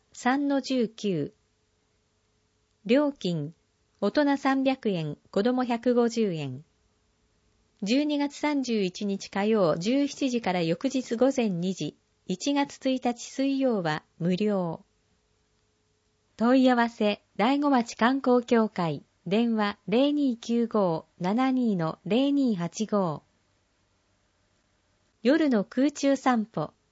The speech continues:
筑波山ロープウェイ、スターダストクルージング。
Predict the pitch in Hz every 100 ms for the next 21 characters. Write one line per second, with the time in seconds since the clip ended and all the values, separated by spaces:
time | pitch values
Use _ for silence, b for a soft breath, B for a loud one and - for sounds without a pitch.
0 | _ _ - - 311 311 302 285 277 269
1 | 262 262 - 240 226 185 139 196 220 -
2 | 302 302 285 285 - 262 262 254 233 190
3 | 160 143 143